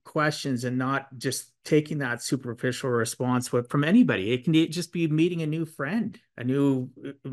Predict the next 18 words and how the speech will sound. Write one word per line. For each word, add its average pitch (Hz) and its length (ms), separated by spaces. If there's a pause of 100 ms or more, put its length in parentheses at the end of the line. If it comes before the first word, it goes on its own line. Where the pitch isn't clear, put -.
(180)
know, 113 180
colleague 139 600
at 107 140
work 143 500
or 110 340 (280)
a 120 80
new 139 200
client. 139 640 (720)
Never 165 220
take 151 300
what 135 220
people 151 260
first 139 420
say 147 180
as 120 180
face 120 320
value, 127 440
because 110 640